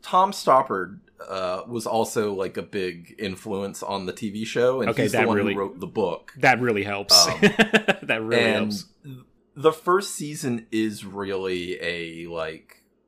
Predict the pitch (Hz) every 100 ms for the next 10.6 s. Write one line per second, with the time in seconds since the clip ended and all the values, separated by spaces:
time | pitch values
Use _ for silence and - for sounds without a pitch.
0 | _ _ _ _ - 113 180 120 107 101
1 | 104 101 101 110 95 92 90 - 92 101
2 | 87 87 - 90 - 95 95 85 82 -
3 | 87 78 - _ - _ 123 123 135 131
4 | - 131 117 107 - 110 90 - 98 90
5 | 80 - 95 85 95 82 85 82 92 87
6 | 85 82 85 90 87 82 80 80 - _
7 | _ 120 101 85 113 - 117 92 80 78
8 | 104 92 95 98 123 110 92 - 98 90
9 | 85 - 87 82 - 95 120 131 98 85
10 | - 90 80 80 82